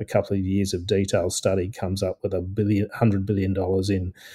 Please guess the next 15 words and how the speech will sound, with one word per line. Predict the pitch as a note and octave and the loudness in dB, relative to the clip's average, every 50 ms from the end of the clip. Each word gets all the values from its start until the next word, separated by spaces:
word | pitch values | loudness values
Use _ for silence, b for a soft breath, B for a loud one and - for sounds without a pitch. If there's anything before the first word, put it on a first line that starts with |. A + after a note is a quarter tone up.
| B B B B - | B B B B 4
in | - G#2 G2+ G2 F#2+ | 6 8 8 8 8
movement | G2 G#2 G#2 G#2 G2 G2 F#2 E2+ E2 | 8 8 8 6 6 4 4 2 0
on | - E2+ F2+ | -2 -4 -6
price? | - - - A#2 G2 F2+ D#2 - - - - | -2 2 4 4 4 4 2 -2 -2 -2 0
I, | F#2 G2 | 0 0
I | G2 G2 | 0 0
don't | G2 F#2+ F#2+ | 0 0 0
know | F2+ E2+ | 0 0
how | F2 F3 F3+ | 0 0 0
that | - - - | 0 -2 0
works, | F#3+ G3 G#3 F3+ F3 F3+ - - - - B B B B B B B B - | 0 0 2 2 0 -2 -2 -4 -6 -6 B B B B B B B B 4
but, | A2 A2 G#2+ - - - | 4 4 4 4 2 2
um, | A2+ G#2 G2+ G#2 G2 G2 - _ _ _ _ _ - | 4 4 4 4 2 0 -6 _ _ _ _ _ 2
the, | B2+ A#2+ A2+ | 4 6 6
the, | A2+ A#2 A2+ A2+ A2 G#2+ G#2+ G#2+ - - - | 6 6 6 6 6 6 4 2 0 -6 -10